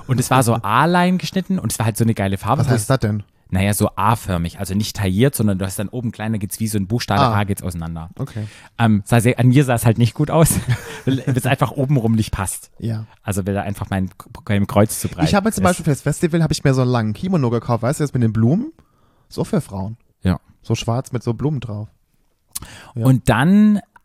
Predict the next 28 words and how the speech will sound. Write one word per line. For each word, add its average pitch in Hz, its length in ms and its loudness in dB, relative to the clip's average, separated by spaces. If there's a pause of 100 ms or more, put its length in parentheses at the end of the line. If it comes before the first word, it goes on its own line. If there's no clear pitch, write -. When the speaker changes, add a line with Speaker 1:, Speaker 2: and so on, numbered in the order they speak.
(140)
Speaker 1:
bin 156 140 6
ich - 140 4
komischerweise 135 600 2
wieder 113 160 2
im 101 60 0
Internet 190 360 2
gesurft. 175 320 0
Ich - 80 -8
glaube, 151 500 2 (100)
Speaker 2:
<laughs> - 0 - (380)
Gesurft. - 440 -10
Speaker 1:
ich - 120 -2
surft 110 420 2
bei, 107 220 2
bei 98 120 -4
Instagram 175 520 0 (160)
und 135 60 -2
Speaker 2:
Ja. 131 80 4
Speaker 1:
manchmal 131 280 4
glaube 127 260 0
ich - 140 -6
echt, - 200 -6
ob 117 100 -10
die 117 80 -6
Gedanken 107 420 -4
lesen 165 300 0
können 170 240 0
mittlerweile, 165 560 -2